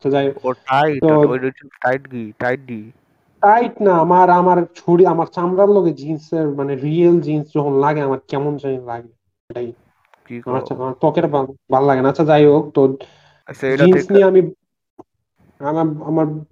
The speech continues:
Speaker 1: জিন্স নিয়ে আমি একটা কথা জানতাম, এটা হচ্ছে মানুষ নাকি একটা জিন্স দুই তিন মাসে একবার ধোয়।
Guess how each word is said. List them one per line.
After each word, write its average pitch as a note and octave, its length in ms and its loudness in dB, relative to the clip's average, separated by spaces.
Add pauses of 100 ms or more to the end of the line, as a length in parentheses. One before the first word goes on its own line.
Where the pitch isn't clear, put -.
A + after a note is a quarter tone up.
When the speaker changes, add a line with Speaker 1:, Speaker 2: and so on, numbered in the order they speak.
Speaker 1:
জিন্স E3+ 300 -2
নিয়ে G3 120 6
আমি F#3 100 2
একটা F3+ 200 0
কথা F3+ 220 0
জানতাম, D#3 420 -2
এটা D3+ 120 0
হচ্ছে C#3+ 180 -2
মানুষ D3+ 320 -2
নাকি C#3+ 220 -2
একটা C#3 320 -2
জিন্স C#3 320 -4 (260)
দুই D#3 220 -6
তিন D#3 180 -4
মাসে D3 300 -2
একবার C3+ 360 0
ধোয়। B2 280 -8